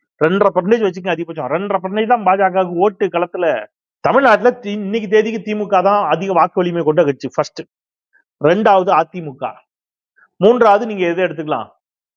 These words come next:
அஹ், இப்ப நாம் தமிழர், of course. மூன்றாவது நாம் தமிழர் தனித்து அந்த இடத்துக்கு வந்திருக்காங்க. எனக்கு நாம் தமிழர் மீது நிறைய முரண்கள் உண்டு, அது வேற. ஆனா மூன்றாவது அவங்க தனித்து அந்த இடத்துக்கு வந்திருக்காங்க, அதை ஒத்துக்கிட்டு தான் ஆகணும். அதே மாதிரி அதுக்கு அடுத்தது நீங்க பாத்தீங்கன்னா பாமகவும் காங்கிரஸும்.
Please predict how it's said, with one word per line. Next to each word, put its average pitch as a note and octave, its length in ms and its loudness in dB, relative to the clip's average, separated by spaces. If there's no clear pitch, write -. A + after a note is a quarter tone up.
அஹ், C3 140 -4
இப்ப F3 160 0
நாம் G3 280 0
தமிழர், E3 320 0
of D3 120 0
course. C#3 320 -6
மூன்றாவது F#3+ 460 2
நாம் F3+ 220 0
தமிழர் C#3 300 0
தனித்து G3 320 0
அந்த D#3+ 140 4
இடத்துக்கு D3 280 -2
வந்திருக்காங்க. B2 360 -2
எனக்கு D#3+ 200 2
நாம் F#3 200 0
தமிழர் F#3+ 260 2
மீது G3+ 200 0
நிறைய F3+ 280 4
முரண்கள் F#3+ 400 2
உண்டு, D3+ 160 2
அது D3+ 140 2
வேற. C3+ 260 4
ஆனா E3+ 160 2
மூன்றாவது G3+ 500 2
அவங்க F3+ 180 2
தனித்து G#3 320 0
அந்த G3+ 120 2
இடத்துக்கு E3+ 260 0
வந்திருக்காங்க, C3+ 360 0
அதை C#3+ 100 4
ஒத்துக்கிட்டு D#3 320 -4
தான் D3+ 140 0
ஆகணும். G#2 220 -10
அதே A3 200 4
மாதிரி A3 340 2
அதுக்கு A3 280 2
அடுத்தது G#3+ 280 2
நீங்க G#3+ 160 0
பாத்தீங்கன்னா F#3 380 0
பாமகவும் G3+ 520 2
காங்கிரஸும். B2 460 -6